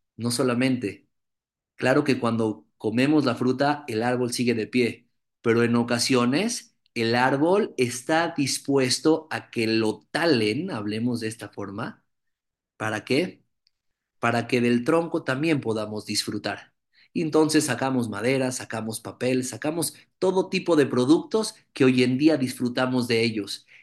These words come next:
El árbol no solamente está dispuesto a dar de sus frutos y de él quedarse él mismo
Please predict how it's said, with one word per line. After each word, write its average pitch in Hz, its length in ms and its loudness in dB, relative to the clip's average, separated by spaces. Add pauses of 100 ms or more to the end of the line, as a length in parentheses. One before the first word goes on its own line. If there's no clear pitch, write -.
El 214 220 8
árbol 285 440 8
no 294 160 8
solamente 254 680 6
está 226 300 2
dispuesto 214 880 0
a 151 140 0
dar 208 220 -2
de 196 120 0
sus 151 280 -4
frutos 214 680 0 (160)
y 151 100 -4
de 165 160 0
él 202 180 -4
quedarse 180 1040 0 (160)
él 180 280 0
mismo 180 800 0